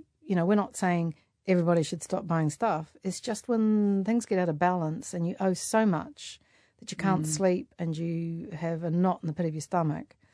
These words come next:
Speaker 1: that's that terrible point that you've got to where things don't feel good. And, and that's the, that's what we want to avoid.
Speaker 2: Yeah, yeah, exactly. Um, and I think the other thing as well is thinking creatively about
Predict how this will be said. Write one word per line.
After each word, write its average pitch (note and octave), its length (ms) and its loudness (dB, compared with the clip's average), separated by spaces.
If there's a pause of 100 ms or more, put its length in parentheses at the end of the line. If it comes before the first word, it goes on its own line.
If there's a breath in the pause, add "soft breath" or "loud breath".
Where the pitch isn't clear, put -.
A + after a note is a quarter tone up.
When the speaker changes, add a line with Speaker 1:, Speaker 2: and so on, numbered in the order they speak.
(380)
Speaker 1:
that's G3+ 240 0
that - 240 -4
terrible G3+ 440 2
point D#3 340 -6
that - 80 -10
you've F3 180 -12
got D#3 240 -8
to D#3 400 -8
where E3 160 -6
things D#3+ 320 -4
don't - 220 -6
feel D3 160 -8
good. C#3+ 240 -10 (320)
And, D3+ 480 -2
and D#3+ 180 -4
that's - 240 -6
the, D#3 180 -10 (300)
that's G3+ 240 -2
what G3+ 100 -4
we E3 80 -4
want D#3 200 0
to D3+ 60 -2
avoid. D3 340 -4 (920)
Speaker 2:
Yeah, F#3 320 2 (180)
yeah, G#3+ 240 4
exactly. G3 640 2
Um, G3 380 2 (340 soft breath)
and E4 160 4
I F4 100 2
think F#4+ 220 -6
the E4+ 140 2
other F#4+ 180 6
thing E4 180 4
as B3+ 140 4
well C4+ 260 4
is A#3 220 2
thinking C#4 440 2
creatively A3+ 560 0
about G3+ 340 2